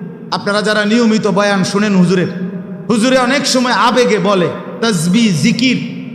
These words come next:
বিভিন্ন আমলের ফজিলত বলতে বলতে শেষে একটা কথা কয় মহব্বতে যে, "আপনাদেরকে যদি কেউ না করেন, আমি মুশতাকুন নবী করব।" এটা কয় না অনেক সময়? হ্যাঁ,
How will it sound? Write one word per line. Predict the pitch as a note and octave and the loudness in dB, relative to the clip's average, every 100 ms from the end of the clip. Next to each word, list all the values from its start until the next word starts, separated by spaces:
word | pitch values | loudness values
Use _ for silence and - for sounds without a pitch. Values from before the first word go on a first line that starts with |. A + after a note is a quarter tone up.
| - D3 | -6 -2
বিভিন্ন | G#3 A#3+ B3 | 2 2 2
আমলের | B3 G3 A3+ B3 B3+ | 2 2 2 4 2
ফজিলত | A#3+ A3+ F#3 B3 A#3+ | 2 0 2 4 4
বলতে | F3 B3 A#3+ | 4 4 4
বলতে | A3 A3 G3 G3+ - - - - - | 4 4 2 -2 -4 -10 -12 -10 -4
শেষে | A3+ A#3+ D4 | -2 0 2
একটা | C#4 C4+ - | 2 0 -2
কথা | G#3+ A3+ | -2 -2
কয় | A3+ G#3 | -2 0
মহব্বতে | F#3 F#3 F#3 D3+ G3 F#3 - - - - | 2 2 0 0 -2 -2 -6 -10 -12 -2
যে, | G#3+ F#3 - - - - | 0 0 -6 -12 -10 -6
"আপনাদেরকে | G3+ - C#4 C#4 C#4 A3+ | -4 -2 0 2 0 0
যদি | A#3 A3+ A#3 - | 0 0 -4 -4
কেউ | D#4 E4+ F#4+ F#4 | 2 4 6 4
না | E4+ C4+ - | 4 2 2
করেন, | A3 E3 - - | 0 0 -2 -6
আমি | G3 A#3+ D4+ | -2 0 0
মুশতাকুন | D4 - B3+ G#3+ G3+ | 0 -2 -4 -2 -2
নবী | F#3+ | 0
করব।" | D#3+ E3+ D3 C3 A#2+ - - - - - | -2 -2 -2 -4 -8 -12 -14 -14 -14 -8
এটা | G3+ | -6
কয় | - A3+ | -2 -2
না | C4+ | -2
অনেক | C#4 A#3+ | -2 -4
সময়? | - - - - - | -6 -12 -14 -16 -14
হ্যাঁ, | C#3+ | -12